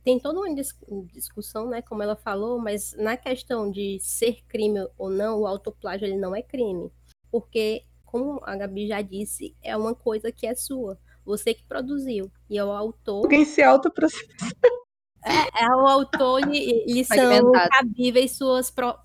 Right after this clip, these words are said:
Speaker 1: suas produções. Então, o autoplágio, dentro dessas discussões, ele recai mesmo como questão moral, falta de ética,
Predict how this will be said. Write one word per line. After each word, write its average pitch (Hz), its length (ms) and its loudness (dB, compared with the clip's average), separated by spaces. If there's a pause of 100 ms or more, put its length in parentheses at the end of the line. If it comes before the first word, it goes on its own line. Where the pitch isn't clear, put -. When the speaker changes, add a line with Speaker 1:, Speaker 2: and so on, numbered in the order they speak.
(140)
Speaker 1:
suas 240 260 -4
produções. 233 920 -4
Então, 214 520 -4
o 262 260 -6
autoplágio, 233 840 -4
dentro 208 340 -8
dessas 208 300 -8
discussões, 214 540 -8
ele 240 160 -4
recai 220 380 -6
mesmo 202 360 -6
como 190 240 -10
questão 196 340 -10
moral, 202 460 -8 (200)
falta 196 300 -6
de 208 160 -8
ética, 208 500 -6